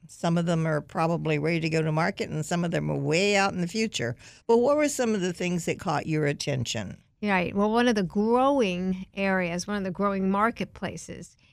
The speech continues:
Speaker 2: is the health area, the health devices, the fitness devices, and the wearables related to that, which I think is of great interest to the older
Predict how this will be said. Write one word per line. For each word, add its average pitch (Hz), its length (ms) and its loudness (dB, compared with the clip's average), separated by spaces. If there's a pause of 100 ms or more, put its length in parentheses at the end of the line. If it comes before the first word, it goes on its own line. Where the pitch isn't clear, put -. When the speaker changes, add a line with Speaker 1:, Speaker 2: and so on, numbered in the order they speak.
(140)
Speaker 2:
is 190 500 2
the 190 180 0
health 185 480 -2
area, 165 420 -4
the 170 120 -8
health 185 320 -4
devices, 214 840 0 (420)
the 170 60 -6
fitness 233 560 0
devices, 190 920 0
and 196 160 2
the 190 80 0
wearables 196 720 0
related 185 680 -2
to 180 120 -6
that, 170 360 -4
which 208 200 -4
I 196 140 -2
think 214 280 0
is 196 180 -2
of 175 180 -4
great 214 360 0
interest 202 520 -2
to - 80 -12
the 175 160 -6
older 170 320 -6